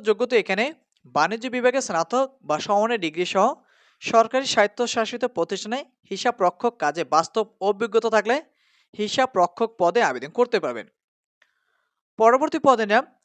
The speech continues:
লাইব্রেরি অ্যাসিস্ট্যান্ট। এখানে পদসংখ্যা তেইশটি। ষোলোতম গ্রেডে বেতন দেওয়া হবে, অর্থাৎ নয় হাজার তিনশো টাকা থেকে বাইশ হাজার চারশো নব্বই টাকা পর্যন্ত।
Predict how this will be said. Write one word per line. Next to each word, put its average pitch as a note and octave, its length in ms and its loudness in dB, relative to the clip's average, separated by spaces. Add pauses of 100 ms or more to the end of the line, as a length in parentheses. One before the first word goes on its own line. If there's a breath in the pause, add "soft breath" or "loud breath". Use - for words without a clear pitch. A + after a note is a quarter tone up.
লাইব্রেরি G3+ 460 2
অ্যাসিস্ট্যান্ট। G3+ 520 -4 (220)
এখানে A3+ 260 -6
পদসংখ্যা G#3+ 480 -6
তেইশটি। C#3 360 -6 (560)
ষোলোতম B3 520 0
গ্রেডে A3+ 240 2
বেতন F#3 280 -2
দেওয়া G#3 160 0
হবে, A#3+ 140 0 (240)
অর্থাৎ F3+ 300 0 (340)
নয় E3+ 200 2
হাজার B3 180 0
তিনশো A#3 240 -6
টাকা E3 240 -2
থেকে F#3+ 240 -4 (380)
বাইশ D3 220 -4
হাজার F3+ 180 -4
চারশো A#3 300 0
নব্বই D#3 240 -4
টাকা F#3+ 200 0
পর্যন্ত। D#3 380 -6